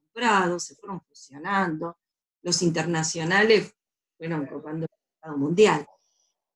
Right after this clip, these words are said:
Yo creo que en salud lo que está pasando ahora es la misma cambio generacional,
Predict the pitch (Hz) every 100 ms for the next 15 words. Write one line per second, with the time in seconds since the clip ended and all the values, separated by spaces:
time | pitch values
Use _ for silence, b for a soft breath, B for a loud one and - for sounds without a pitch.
0 | - 285 277 311 311 247 220 - 226 220
1 | 285 262 277 302 156 165 - 208 196 196
2 | - 208 226 254 233 185 196 214 - 185
3 | 214 233 - 170 170 185 214 208 220 233
4 | - _ - 196 202 214 - 170 165 151
5 | - - 165 180 156 147